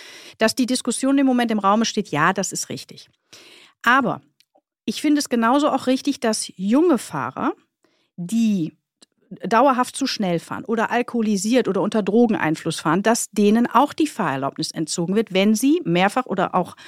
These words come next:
einmal beweisen, dass sie, ähm, äh, das nicht richtig handeln und da nicht reif genug für sind. Genauso finde ich's aber auch richtig, wenn ältere Menschen, die auch vielleicht nicht mehr so richtig in der Lage sind, die Fahrzeuge zu führen,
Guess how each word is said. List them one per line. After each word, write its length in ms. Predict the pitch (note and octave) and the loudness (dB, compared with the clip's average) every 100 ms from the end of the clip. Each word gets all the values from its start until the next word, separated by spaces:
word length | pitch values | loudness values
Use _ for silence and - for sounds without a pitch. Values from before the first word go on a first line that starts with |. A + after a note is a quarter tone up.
| - - | -20 -4
einmal 320 | F3 G#3+ A#3+ | 0 4 2
beweisen, 600 | G#3+ G#3 F3 C#3 D#3+ B3 - - - _ - | 2 2 4 2 2 0 -2 -6 -20 _ 0
dass 260 | F#3 - | 2 2
sie, 240 | B3+ C4+ C4 | -2 -2 -2
ähm, 380 | G#3 G3+ G#3 G3+ - | -2 0 0 -2 -4
äh, 600 | A2 B2 - - - - | -6 -6 -6 -8 -8 -6
das 240 | F3+ A#3 - | 0 2 2
nicht 160 | C4 | 2
richtig 380 | A#3+ A#3 C#4 - | 2 0 0 0
handeln 280 | G#3+ A#3 C4+ | 2 4 4
und 140 | A#3+ | 2
da 80 | A3+ | 2
nicht 200 | A#3+ - | 2 2
reif 180 | E4 - | 0 0
genug 240 | - - | -4 -8
für 160 | - F3+ | -10 -16
sind. 280 | - - - _ - A#3 | -16 -20 -20 _ -8 2
Genauso 400 | B3 B3+ C#4 D4 | 4 4 2 0
finde 180 | C#4+ | 0
ich's 100 | C#4+ | 0
aber 200 | - A3+ | 0 0
auch 100 | G#3 | 2
richtig, 380 | A#3 C4+ D#4 D4 | 2 0 -2 -2
wenn 200 | G#3+ G3 | -2 -4
ältere 520 | F3 F3+ G#3+ C#4 C#4 | -2 -2 0 0 2
Menschen, 480 | C4 C4+ C4+ - C#4+ - - - - | 2 2 0 0 0 -2 -18 -14 -8
die 160 | G#3+ | -4
auch 280 | - F#3+ C4 | 2 2 2
vielleicht 360 | - C4 C4 - | 0 2 2 0
nicht 140 | B3+ | -2
mehr 140 | B3+ A3+ | -2 0
so 80 | |
richtig 280 | A#3+ A#3+ B3+ | -2 -2 -4
in 80 | A#3+ | 0
der 120 | A3+ | 0
Lage 260 | G3 G#3 A3 | 2 2 0
sind, 160 | A3 | -2
die 60 | G#3+ | -4
Fahrzeuge 500 | - G3 - G#3+ G3 | -2 -2 -2 -4 -6
zu 140 | - | -8
führen, 300 | - - G3 | -6 -2 -2